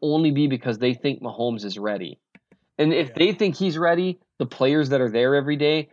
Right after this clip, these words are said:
Speaker 1: they'll probably think he's ready too. And so I don't think,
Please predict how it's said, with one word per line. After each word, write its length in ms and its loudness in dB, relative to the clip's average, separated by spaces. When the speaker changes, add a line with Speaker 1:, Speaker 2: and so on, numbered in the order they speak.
Speaker 1:
they'll 300 2
probably 340 0
think 240 -6
he's 200 -4
ready 260 -2
too. 260 -6
And 100 -14
so 140 -8
I 180 4
don't 160 0
think, 220 -2